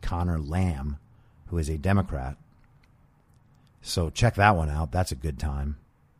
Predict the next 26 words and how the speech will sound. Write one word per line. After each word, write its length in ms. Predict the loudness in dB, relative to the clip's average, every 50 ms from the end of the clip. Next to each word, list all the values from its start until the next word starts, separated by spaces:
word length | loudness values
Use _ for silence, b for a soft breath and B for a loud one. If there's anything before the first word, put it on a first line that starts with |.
| _ _ -20 -20 _ _ _ _ _ _
Jake 200 | -2 -2 -2 0
Tapper 260 | 2 2 2 2 0 -2
pretends 440 | -2 -4 0 0 2 0 0 0
that 140 | -2 -4 -4
they're 140 | -2 -2 0
really 260 | 0 0 0 0 0
great 280 | 0 0 0 -2 -2 -4
friends, 400 | -2 -2 0 0 0 0 -2 -2
but 280 | -2 -2 -2 -2 -4 -6 _ _ _ _ _ _ b b b b b b b b b b b b _ _ _ _ _ _ _ -2
all 140 | 0 2 4
his 200 | 4 2 2 2
really 180 | 2 2 2 2
great 220 | 2 0 0 0
friends 280 | 0 0 0 0 0 -4 -6
actually 560 | -6 -6 -6 -6 -6 -6 -4 -2 0 0 0
were 460 | 0 0 0 0 0 0 0 -2 -4 -8 _ _ _ _ _ _ _ _ _ _ _ _ _ _ -4
reporting 600 | -2 -2 -2 -2 -2 -2 0 0 2 0 0 -2
that 320 | -2 -2 -2 -2 -2 -4 -8 _ -14 -6
Jake 280 | -2 -2 -2 -2 -4
Tapper 320 | -4 -4 -4 -2 -2 -4 -6
was 220 | -4 -4 -4 -2
stalking 540 | -2 -4 0 0 2 2 2 0 -2 -2 -4
the 80 | -4 -4
dude's 320 | -4 -4 -4 -4 -4 -8
phone, 380 | -6 -2 -2 0 0 0 -2 -4
basically, 580 | -4 -6 -6 -6 -8 -10 -10 -12 -12 -12 -14